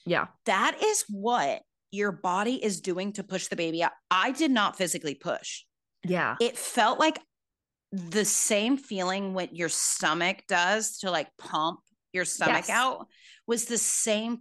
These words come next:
Speaker 2: feeling going down. It was like,
Speaker 1: So bizarre.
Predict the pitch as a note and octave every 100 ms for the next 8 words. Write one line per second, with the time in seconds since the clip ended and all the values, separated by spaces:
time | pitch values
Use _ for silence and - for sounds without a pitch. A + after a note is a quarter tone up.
0 | - F#3+ F3+ F#3+ G#3 G3+ - G3 F#3+ E3+
1 | D3 D#3 C#3 F#2+ - _ _ _ _ _
2 | _ _ A3+ G#3+ G3+ A3 F#3 - - -
3 | - B3 G4 F3 D#3 D#3 F3 C#3+ C#3+ C#3+
4 | C#3+